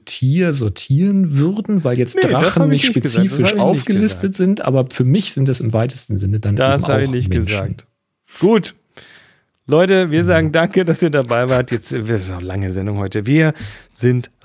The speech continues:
Speaker 2: raus.
Speaker 1: Hab auch
Speaker 2: Und nächste
Speaker 1: Hunger
Speaker 2: Woche
Speaker 1: ein
Speaker 2: wieder
Speaker 1: bisschen.
Speaker 2: da. Bis dann.
Speaker 1: Macht's
Speaker 2: Macht's
Speaker 1: gut.
Speaker 2: gut.
Speaker 1: Viel... Ach so, wir, wir nicht vergessen hier, ne? Rechnung bezahlen. Äh,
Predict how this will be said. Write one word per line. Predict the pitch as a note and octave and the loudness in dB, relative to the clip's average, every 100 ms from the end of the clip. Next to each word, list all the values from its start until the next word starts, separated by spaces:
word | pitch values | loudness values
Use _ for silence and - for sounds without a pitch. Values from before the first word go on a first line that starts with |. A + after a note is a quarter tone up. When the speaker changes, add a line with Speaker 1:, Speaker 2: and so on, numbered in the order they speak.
| A2 | -8
Speaker 2:
raus. | G2 A2 C3 C3 | -2 0 2 0
Speaker 1:
Hab | G2 - | -2 -2
auch | F#2 - | -2 0
Speaker 2:
Und | A2+ | 2
nächste | B2+ F#2+ | 2 0
Speaker 1:
Hunger | G#2 | 0
Speaker 2:
Woche | G2+ F#2 | 0 0
Speaker 1:
ein | G2 | 0
Speaker 2:
wieder | G#2+ G#2+ | -2 -6
Speaker 1:
bisschen. | G#2 | -4
Speaker 2:
da. | G2 F#2 F#2+ - | -6 -6 -10 -12
Bis | A2 | -12
dann. | - G#2+ G2 G2+ | -6 -6 -6 -2
Speaker 1:
Macht's | F3 E3+ | 0 0
Speaker 2:
Macht's | A#3 | 0
Speaker 1:
gut. | F#3+ C4 | 2 2
Speaker 2:
gut. | G#3+ | 2
Speaker 1:
Viel... | - F3 | 2 2
Ach | A#3 | 2
so, | D4 F4 C#4+ G#3+ | 4 4 2 0
wir, | A#3 F3+ | 2 2
wir | F3+ D#3+ | 2 0
nicht | D3+ G3+ - | 0 0 0
vergessen | F#3+ E3 B2 - D4 | -2 0 0 -2 -4
hier, | F3 A#2+ C3+ G3 - | -4 -2 -2 -4 -4
ne? | C3 F#3 D#3+ | -2 -2 -2
Rechnung | C3+ F3+ D3+ G#2+ | -2 0 0 0
bezahlen. | G2 - F2 E2+ D3+ - - - - _ | 0 -2 -2 0 0 -2 -10 -20 -20 _
Äh, | - A#2+ | -2 0